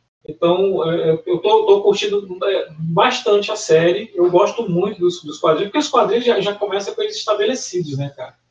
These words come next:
E na, e na série não, na série você tá vendo a fo-, a formação, apesar de que eles, eles dão a entender, dão a entender não, eles falam mesmo que já trabalharam juntos, alguns de, menos o, menos o Michel Teló,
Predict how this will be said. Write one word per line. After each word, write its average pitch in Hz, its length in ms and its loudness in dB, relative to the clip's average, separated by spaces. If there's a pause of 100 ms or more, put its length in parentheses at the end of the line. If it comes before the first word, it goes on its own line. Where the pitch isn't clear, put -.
(100)
E 175 100 -6
na, 196 220 -2
e 190 40 0
na 208 120 0
série 202 280 2
não, 196 180 2
na 165 100 0
série 175 240 2
você 202 260 0
tá 208 120 2
vendo 190 480 0
a - 100 -4
fo-, - 200 -6
a - 100 -4
formação, 202 800 -2
apesar 175 360 2
de - 120 -8
que 175 460 -4 (400)
eles, 160 400 -4
eles 156 460 -6
dão 185 200 4
a 202 60 4
entender, 151 760 -2
dão 208 100 -2
a 262 60 0
entender 285 220 -2
não, 156 140 2
eles 156 220 -2
falam - 400 4
mesmo 180 220 0
que 170 80 -4
já 160 140 2
trabalharam 160 500 4
juntos, 151 300 -4
alguns 143 340 -2
de, 139 120 -8
menos 208 380 -6
o, - 200 0 (640)
menos 202 240 0
o 180 200 6
Michel 160 340 2
Teló, 147 500 0